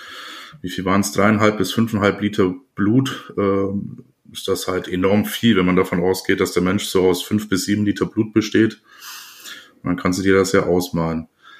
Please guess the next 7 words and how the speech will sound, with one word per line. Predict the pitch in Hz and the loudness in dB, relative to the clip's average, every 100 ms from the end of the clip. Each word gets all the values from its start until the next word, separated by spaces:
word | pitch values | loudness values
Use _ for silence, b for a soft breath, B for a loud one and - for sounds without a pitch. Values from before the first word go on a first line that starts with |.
| b b b b - | b b b b -8
Ähm, | 92 95 95 - - - | -6 -4 -6 -8 -10 -12
sollte | - 120 120 | 0 2 4
jetzt | 117 - | 2 2
so | 107 | 0
ein | 101 | 0
Becken | 117 127 | 0 0
frakturieren, | 120 107 107 107 101 127 170 170 | 0 -2 -2 -2 2 4 4 2